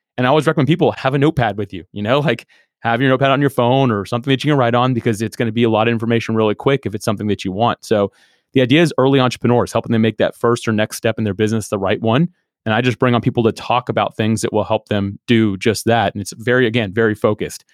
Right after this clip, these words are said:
And I developed that 'cause that's what I wanted. I saw that that was something that seemed to be missing, and I wanted to somehow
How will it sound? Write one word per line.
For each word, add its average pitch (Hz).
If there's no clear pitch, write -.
And 127
I 120
developed 135
that 131
'cause 135
that's 131
what 147
I 139
wanted. 117
I 101
saw -
that 120
that 117
was 120
something 123
that -
seemed 120
to 117
be 110
missing, 160
and 98
I 107
wanted 123
to 117
somehow 113